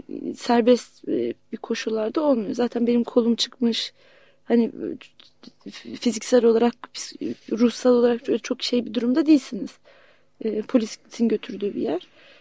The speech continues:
Ve tekrar şubeye götürülme durumunuz var falan. Yani, e, hadi benimki neyse diğerlerin daha da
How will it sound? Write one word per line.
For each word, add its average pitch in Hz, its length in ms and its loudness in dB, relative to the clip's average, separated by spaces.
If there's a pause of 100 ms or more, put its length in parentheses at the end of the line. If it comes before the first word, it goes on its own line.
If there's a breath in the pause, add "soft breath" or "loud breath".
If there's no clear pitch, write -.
(100)
Ve 240 40 4
tekrar 254 300 6
şubeye 208 380 2
götürülme 196 560 -6
durumunuz 185 500 -10
var - 140 -10
falan. 339 300 -10 (120)
Yani, 226 240 -6 (100)
e, 247 260 -6
hadi 233 240 -6
benimki 247 380 4
neyse 262 380 4
diğerlerin 254 440 2
daha 262 180 4
da 220 120 -4